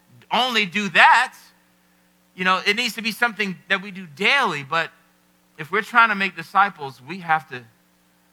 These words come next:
we have to show that we care about the needs of people. And that was Jesus' life. This is one way that we can imitate him, but it also puts us, it puts others' needs above our own.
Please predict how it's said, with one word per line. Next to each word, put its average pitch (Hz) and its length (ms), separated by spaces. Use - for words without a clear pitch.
we 160 100
have 190 200
to 151 60
show 135 520
that 123 140
we 127 80
care 156 240
about 131 260
the 110 60
needs 117 380
of 95 180
people. 104 260
And 135 280
that 220 200
was 202 160
Jesus' 156 440
life. 131 340
This 170 160
is 160 140
one 156 180
way 143 140
that 123 160
we 135 80
can 120 160
imitate 120 420
him, 123 240
but 123 120
it 123 60
also 170 440
puts 170 340
us, 143 320
it 147 160
puts 196 340
others' 190 400
needs 165 340
above 139 360
our 123 220
own. 135 380